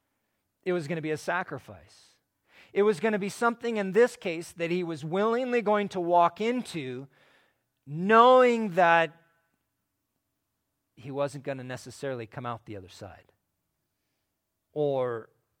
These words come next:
not without a lot of difficulty. And so would he still make that choice? You know, a lot of times God doesn't tell you what's coming, and that's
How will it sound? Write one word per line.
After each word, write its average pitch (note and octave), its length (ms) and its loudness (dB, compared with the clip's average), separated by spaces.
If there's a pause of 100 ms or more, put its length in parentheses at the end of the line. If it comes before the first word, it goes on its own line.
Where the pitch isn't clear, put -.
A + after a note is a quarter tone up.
(340)
not B2+ 240 -10
without A2 320 -6
a G#2 40 -12
lot G#2 200 -10
of F#2+ 80 -18
difficulty. - 580 -20 (1200)
And E3+ 200 -2
so E3+ 580 -2
would D#3 240 -4
he E3 140 -14
still E3+ 420 -8
make D#3 320 -10
that A#2 200 -10
choice? - 680 -16 (840)
You E3 100 -8
know, E3+ 80 -2
a - 20 -2
lot E3 140 2
of E3+ 60 -10
times - 480 -10 (580)
God C3+ 200 -6
doesn't B2+ 280 -12
tell B2+ 180 -8
you B2 120 -10
what's A#2 260 -14
coming, A#2+ 360 -14
and G#2+ 100 -16
that's A2+ 220 -16